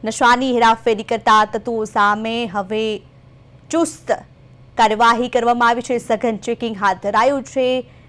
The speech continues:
નશો કરીને વાહન હંકારનારા તત્વો સામે કાર્યવાહી કરવામાં આવી છે, જ્યારે નશાની હેરાફેરી કરતા તત્વો સામે પોલીસે લાલ આંખ કરી છે.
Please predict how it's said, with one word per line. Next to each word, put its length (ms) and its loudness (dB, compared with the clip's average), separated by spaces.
નશો 420 -2
કરીને 380 2
વાહન 480 0
હંકારનારા 540 -2
તત્વો 380 -6
સામે 640 -6
કાર્યવાહી 520 -2
કરવામાં 420 -8
આવી 180 -12
છે, 220 -14
જ્યારે 320 -10
નશાની 440 -8
હેરાફેરી 480 -4
કરતા 360 -2
તત્વો 400 -4
સામે 360 -4
પોલીસે 640 0
લાલ 340 2
આંખ 220 2
કરી 300 -2
છે. 340 -18